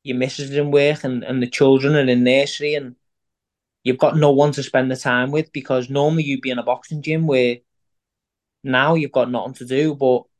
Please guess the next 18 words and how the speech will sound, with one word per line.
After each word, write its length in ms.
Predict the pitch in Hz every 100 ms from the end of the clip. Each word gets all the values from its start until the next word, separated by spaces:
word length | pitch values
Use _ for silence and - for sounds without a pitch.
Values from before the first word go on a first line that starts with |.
| _
everyone 480 | 147 143 151 147 127
around 320 | 120 120 143
you, 220 | 156 156 127
they're 240 | 139 156 165
busy 340 | 151 143 139
with 200 | 135 131
their 200 | 127 127
lives. 480 | 156 160 170 - - _ _ _ _ _ _ _ _ _
And 340 | 127 127 123 - _ _ _ _ -
I 60 | -
think, 340 | 151 151 - 143 _ _ _ -
I 60 |
think 220 | - 160 160
that's 280 | 160 -
what 240 | 151 139 - _
a 80 | 147
lot 200 | 131 131
of, 180 | 127 -